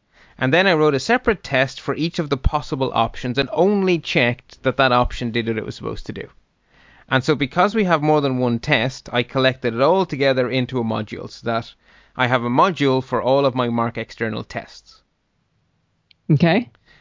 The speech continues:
Speaker 1: And that's what's pasted into the show notes. Uh, and is also available
Speaker 2: Right.
Speaker 1: elsewhere, which we'll link to in a moment. So my very first test is extremely straightforward. Does the function exist? A little one-liner, a dot strict equal, type of, name of function,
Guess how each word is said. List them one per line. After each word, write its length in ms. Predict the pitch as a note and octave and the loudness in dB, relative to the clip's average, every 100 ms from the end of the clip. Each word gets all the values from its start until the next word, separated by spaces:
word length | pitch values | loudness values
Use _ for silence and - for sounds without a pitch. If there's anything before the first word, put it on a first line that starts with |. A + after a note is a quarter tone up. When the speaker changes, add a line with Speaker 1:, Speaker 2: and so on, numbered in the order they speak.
| _ | _
Speaker 1:
And 160 | B2 B2 | -2 0
that's 180 | C#3+ - | 0 0
what's 200 | C#3+ - | -2 -2
pasted 440 | C#3 C3+ - A#2+ | -4 -2 -4 -6
into 340 | A#2+ A#2 A#2 | -2 -2 -4
the 100 | A2 | -6
show 180 | A2+ G#2+ | -6 -6
notes. 540 | G2+ - - - - _ _ _ _ _ _ _ _ _ _ _ _ _ _ | -8 -14 -18 -20 -20 _ _ _ _ _ _ _ _ _ _ _ _ _ _
Uh, 40 | B2+ | -12
and 360 | A#2+ - A#2 | -10 -8 -6
is 100 | A2 | -2
also 240 | A#2 A2+ A2 | -4 -2 0
available 220 | C3 C3+ | 4 4
Speaker 2:
Right. 100 | C3 | 4
Speaker 1:
elsewhere, 280 | - D3+ C3+ | 0 0 -2
which 200 | B2 - | -4 -6
we'll 80 | A2+ | -6
link 140 | A2 | -4
to 80 | A#2+ | -6
in 80 | A2+ | -10
a 20 | |
moment. 360 | - - - - _ _ _ _ _ _ _ | -12 -20 -20 -20 _ _ _ _ _ _ _
So 240 | - D#3 | 0 2
my 140 | D#3+ D#3 | 4 4
very 220 | G#3 A#3+ | 4 2
first 280 | F#3+ D3+ - | 2 0 2
test 300 | C#3 B2+ C3+ | 0 0 -4
is 120 | A#2 | -6
extremely 380 | A#2 - A3+ A#2 | -6 0 0 2
straightforward. 560 | B2+ - C3 B2 A#2+ | 0 2 2 2 2
Does 180 | C3+ D#3 | 2 0
the 100 | C3+ | 0
function 360 | - B2+ - A#2 | 0 0 0 -4
exist? 560 | G#2+ A#2+ A2+ - - - | -2 0 0 -4 -20 -6
A 60 | C3 | 0
little 220 | F3 B2 | 2 4
one-liner, 540 | A2 A2 A2 A2+ A#2 - | 2 2 2 2 0 0
a 180 | F#3 | 2
dot 180 | - A#2 | 2 0
strict 280 | - C3+ - | 0 -2 0
equal, 320 | A#2+ A2+ A2+ | -4 0 -2
type 320 | G#2+ D3 E3 | 0 0 0
of, 340 | A#2 A2+ A2+ A#2 | 0 2 0 0
name 240 | B2+ C3+ | 0 2
of 100 | A2+ | 0
function, 600 | - A2+ - A#2 A2+ A2+ | 0 -2 0 0 0 -2